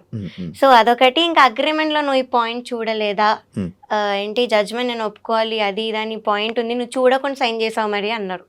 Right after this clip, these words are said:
Speaker 1: Hmm.
Speaker 2: మాకు మీరు ఆప్షన్ ఇచ్చారా?
Speaker 1: Hmm.
Speaker 2: ఆ, అగ్రిమెంట్ సైన్ చేయకుండా మీరు పాడొచ్చు, కొంచెం టైమ్ తీసుకొని మీరు సైన్ చేసి ఇవ్వండి అని ఆప్షన్ ఇచ్చారా?
Speaker 1: Hmm.
Speaker 2: ఇవ్వలేదు. So, we had no choice.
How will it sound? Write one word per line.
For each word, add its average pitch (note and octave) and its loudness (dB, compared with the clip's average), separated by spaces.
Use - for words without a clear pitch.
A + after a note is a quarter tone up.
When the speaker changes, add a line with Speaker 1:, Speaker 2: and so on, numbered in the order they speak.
Speaker 1:
Hmm. - -6
Speaker 2:
మాకు E4 0
మీరు F4 0
ఆప్షన్ B3+ 2
ఇచ్చారా? C4+ 2
Speaker 1:
Hmm. F#3 -6
Speaker 2:
ఆ, A3+ 6
అగ్రిమెంట్ B3+ 2
సైన్ A#3+ 0
చేయకుండా B3 2
మీరు A#3+ -2
పాడొచ్చు, A3+ 0
కొంచెం A#3 -4
టైమ్ A3+ 0
తీసుకొని C4 0
మీరు B3 0
సైన్ A3+ -4
చేసి A#3+ -4
ఇవ్వండి A#3+ -2
అని C4+ -2
ఆప్షన్ A3+ -2
ఇచ్చారా? G#3+ 0
Speaker 1:
Hmm. G3 -6
Speaker 2:
ఇవ్వలేదు. G3 0
So, E4 0
we D#4 0
had D4+ 0
no D#4+ -2
choice. C4+ 0